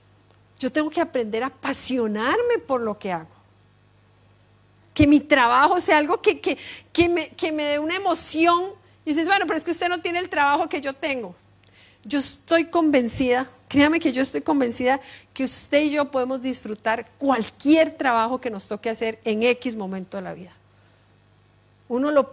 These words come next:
así sea ingeniero en limpieza profunda de baños y pisos en este país para empezar. Así sea eso, yo lo puedo aprender a disfrutar.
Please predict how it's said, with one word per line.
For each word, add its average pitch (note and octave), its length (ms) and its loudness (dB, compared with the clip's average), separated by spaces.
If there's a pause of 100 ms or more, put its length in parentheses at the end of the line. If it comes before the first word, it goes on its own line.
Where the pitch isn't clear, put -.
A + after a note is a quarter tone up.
así B3+ 260 0
sea D#4 260 -2
ingeniero C4 800 2
en A#3 180 0
limpieza A3+ 540 -4 (220)
profunda A3 640 -2 (220)
de A3 120 4
baños A3 360 2
y A3+ 80 -4
pisos A3+ 440 -8 (100)
en A3+ 120 -4
este A3 180 -4
país G#3 240 -2
para G#3+ 120 -8
empezar. F#3+ 320 -10 (440)
Así A#3+ 220 2
sea F4+ 300 6
eso, A3+ 280 -4 (600)
yo A3+ 180 2
lo A3+ 120 2
puedo B3+ 480 2
aprender G#3 480 -4
a G3+ 40 0
disfrutar. G3 540 -8